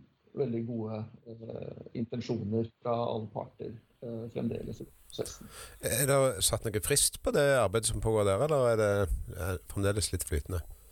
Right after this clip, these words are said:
Speaker 1: Eh, jeg tror ikke jeg tør å si helt spesifikt frist på det, nei.
Speaker 2: Nei.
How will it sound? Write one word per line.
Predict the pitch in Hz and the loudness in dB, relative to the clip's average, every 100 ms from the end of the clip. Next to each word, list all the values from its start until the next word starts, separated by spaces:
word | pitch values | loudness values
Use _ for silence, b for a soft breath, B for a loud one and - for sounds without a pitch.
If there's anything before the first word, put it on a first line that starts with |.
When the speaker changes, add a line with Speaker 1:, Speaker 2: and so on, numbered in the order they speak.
| b b b - | b b b -2
Speaker 1:
Eh, | 143 151 156 156 | 0 2 0 -2
jeg | 151 | -4
tror | 147 | -4
ikke | 160 | -4
jeg | 160 | -2
tør | 139 135 139 | -2 -4 -4
å | 147 151 | -2 -2
si | 147 - - 123 135 | -4 -12 -14 -12 -10
helt | 165 131 | -8 -10
spesifikt | - - 107 - 131 - | -8 -10 -8 -10 -10 -8
frist | 110 107 - - | -8 -8 -12 -10
på | 156 | -6
det, | 117 113 | -4 -4
nei. | 117 131 - - - | -4 -4 -6 -14 -8
Speaker 2:
Nei. | 120 | -8